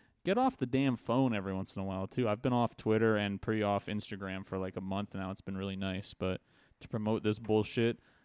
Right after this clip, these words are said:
he, I'm getting back, baby. I'm back online. I'm ready to let the poison back in. So,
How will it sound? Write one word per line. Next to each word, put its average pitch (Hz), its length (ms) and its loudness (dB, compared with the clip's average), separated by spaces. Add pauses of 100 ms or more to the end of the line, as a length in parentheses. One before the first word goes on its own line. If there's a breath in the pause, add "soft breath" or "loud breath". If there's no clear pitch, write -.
(380 soft breath)
he, - 240 -12
I'm 101 220 -8
getting 113 240 -2
back, 101 400 0
baby. 95 460 -4 (120)
I'm 104 120 -12
back 101 320 2
online. 101 560 -2 (260)
I'm 107 40 -12
ready 107 120 -4
to 107 80 -4
let 104 140 -2
the 107 60 -8
poison 104 460 -4
back 95 280 -6
in. 95 260 -6 (880 soft breath)
So, 95 380 -2